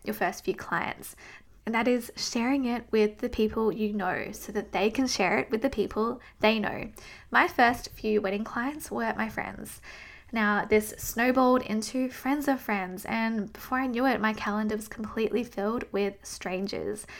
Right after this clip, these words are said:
people who I didn't even know, and they were just finding me on Google and social media. And this is kind of how business works. It starts off with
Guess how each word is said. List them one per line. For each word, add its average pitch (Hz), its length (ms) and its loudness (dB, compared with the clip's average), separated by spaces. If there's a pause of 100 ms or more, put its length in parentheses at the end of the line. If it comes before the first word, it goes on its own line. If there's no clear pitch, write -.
(120)
people 277 300 4
who 285 140 6
I 285 140 8
didn't 294 200 0
even 302 200 0
know, 285 140 8
and 240 240 6
they 220 80 0
were 233 80 -4
just - 260 -10
finding 254 340 0
me 214 200 0
on 220 240 -2
Google 226 460 0
and 196 140 -4
social 254 320 -2
media. 226 520 0 (480)
And 269 120 0
this 294 120 -2
is 330 100 -8
kind 311 280 2
of 311 100 0
how 254 180 4
business 247 420 0
works. 240 480 4
It - 60 -6
starts - 460 0
off 254 340 6
with 233 300 0